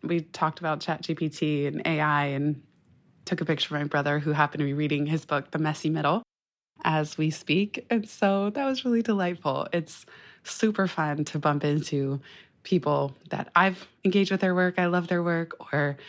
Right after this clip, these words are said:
we have mutual friends, or to just be in a setting where it's okay to approach these people and it's not, like, really weird at the airport or even at some New York City restaurant. It's just walking the donut, they're engaging, we're engaging.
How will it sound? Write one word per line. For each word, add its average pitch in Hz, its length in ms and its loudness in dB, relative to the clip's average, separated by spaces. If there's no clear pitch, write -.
we 156 80 0
have 147 100 0
mutual 185 300 4
friends, 165 680 2
or 147 240 -4
to 151 260 -2
just 185 320 0
be 226 120 2
in 214 80 4
a 180 80 4
setting 170 640 2
where 143 460 -2
it's - 160 -6
okay 180 340 4
to 190 140 2
approach 170 440 0
these 277 200 2
people 285 380 2
and 208 220 2
it's 180 240 0
not, 180 420 4
like, - 240 -4
really 190 240 4
weird 185 300 2
at 170 100 0
the 165 180 -2
airport 185 440 4
or - 60 0
even 170 280 2
at 185 180 -2
some 180 240 2
New 175 80 4
York 175 220 2
City 180 240 0
restaurant. 175 640 0
It's 165 160 -6
just 151 360 -2
walking 214 260 4
the 269 80 4
donut, 220 460 4
they're 202 180 8
engaging, 226 600 4
we're 202 200 4
engaging. 214 640 2